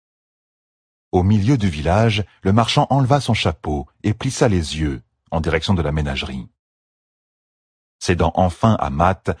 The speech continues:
Pépin se calma, ou plutôt, il capitula comme un cheval épuisé d'avoir couru trop longtemps.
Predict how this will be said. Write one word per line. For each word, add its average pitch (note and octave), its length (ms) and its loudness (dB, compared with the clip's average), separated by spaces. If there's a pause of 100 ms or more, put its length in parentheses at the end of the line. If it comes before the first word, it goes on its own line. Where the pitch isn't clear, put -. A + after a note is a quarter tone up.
(140)
Pépin A#2+ 300 2
se B2 160 -2
calma, B1+ 600 -4 (420)
ou D2 40 -8
plutôt, G2+ 460 2 (260)
il A#2 200 0
capitula D#2+ 760 -2 (140)
comme F#2 160 2
un F#2+ 60 4
cheval F2+ 340 2
épuisé E2+ 400 -2
d'avoir D#2 240 -2
couru D#2 240 -6
trop F2 160 -6
longtemps. C2+ 480 -8